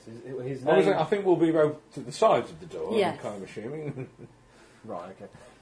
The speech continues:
Speaker 1: Uh, he's, uh, Rupert Chatham.
Speaker 3: Uh,
Speaker 1: He's, uh,
Speaker 3: uh,
Speaker 1: he's the chief
Speaker 3: Master
Speaker 1: detective.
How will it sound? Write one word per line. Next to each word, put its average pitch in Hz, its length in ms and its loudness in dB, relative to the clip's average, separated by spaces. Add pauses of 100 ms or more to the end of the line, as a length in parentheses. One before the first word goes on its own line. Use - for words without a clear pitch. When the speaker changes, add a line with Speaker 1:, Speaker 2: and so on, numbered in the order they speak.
(140)
Speaker 1:
Uh, 147 240 2
he's, 160 500 -4
uh, 151 220 2
Rupert 151 240 -2
Chatham. 107 380 -10 (520)
Speaker 3:
Uh, 311 220 4
Speaker 1:
He's, 294 160 -6
uh, - 80 0
Speaker 3:
uh, 247 200 -2
Speaker 1:
he's 240 100 -6
the 262 40 0
chief 277 160 6
Speaker 3:
Master 339 340 2
Speaker 1:
detective. - 120 -6